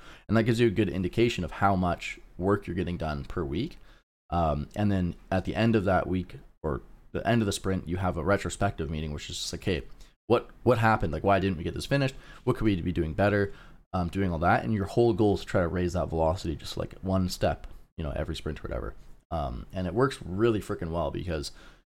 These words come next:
uh, you know, there's software that manages, like, the boards or whatever. Um,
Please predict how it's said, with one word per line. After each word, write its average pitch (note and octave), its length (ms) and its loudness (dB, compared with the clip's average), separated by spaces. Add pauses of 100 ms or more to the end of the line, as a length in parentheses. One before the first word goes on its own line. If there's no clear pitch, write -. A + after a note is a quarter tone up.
(140)
uh, C#2 320 0 (420)
you G2+ 100 0
know, E2+ 240 0
there's F#2 200 -4
software G#2 340 2
that E2+ 160 0
manages, F2+ 380 0
like, E2+ 100 -4
the F2 80 -6
boards E2 380 -2
or A2 40 0
whatever. B2 380 0 (880)
Um, D#2+ 340 0